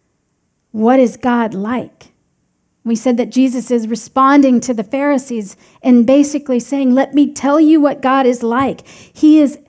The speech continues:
the searcher and the finder of lost people. He is the one who goes out.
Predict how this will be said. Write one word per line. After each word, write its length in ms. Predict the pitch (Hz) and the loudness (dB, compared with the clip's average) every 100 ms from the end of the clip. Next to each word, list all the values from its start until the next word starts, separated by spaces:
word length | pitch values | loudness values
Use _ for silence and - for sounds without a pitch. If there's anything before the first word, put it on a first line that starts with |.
| _ _ | _ _
the 100 | 233 | -6
searcher 800 | 233 - 277 269 - 226 175 - _ _ _ 240 | -6 -8 -6 -6 -8 -10 -10 -12 _ _ _ -10
and 120 | 208 | -10
the 60 | |
finder 600 | - - 247 254 240 175 - _ - | -10 -8 -4 0 -2 -2 -14 _ -14
of 160 | 208 | -12
lost 260 | 214 185 - | -10 -12 -14
people. 320 | 233 185 _ _ _ _ _ _ _ _ _ _ _ _ _ _ _ _ _ | -14 -14 _ _ _ _ _ _ _ _ _ _ _ _ _ _ _ _ _
He 300 | _ 302 311 | _ 2 4
is 220 | 330 277 247 | 4 2 0
the 120 | 254 | 0
one 300 | 247 247 240 | 2 2 0
who 220 | - 254 | 0 -6
goes 380 | 202 240 233 - | -2 -4 -4 -8
out. 440 | 185 202 - - | -14 -16 -16 -20